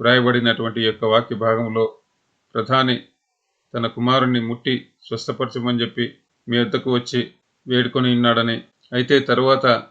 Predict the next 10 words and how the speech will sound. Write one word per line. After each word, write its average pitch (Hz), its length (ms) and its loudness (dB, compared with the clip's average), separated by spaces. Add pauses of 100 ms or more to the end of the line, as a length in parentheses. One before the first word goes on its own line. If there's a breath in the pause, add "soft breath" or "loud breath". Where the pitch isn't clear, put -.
(420)
తన 131 100 0
కుమారుడు 135 640 4 (220)
స్వస్థపరచబడి 123 1120 -2
ఉన్నాడన్నటువంటి 123 920 -2 (540)
యేసు 139 320 4
మాటను 131 600 0 (800)
తాను 117 280 -2
నమ్మి 123 540 0 (760)
ఇంటికి 127 280 -2
వెళ్ళినప్పుడు, 123 760 0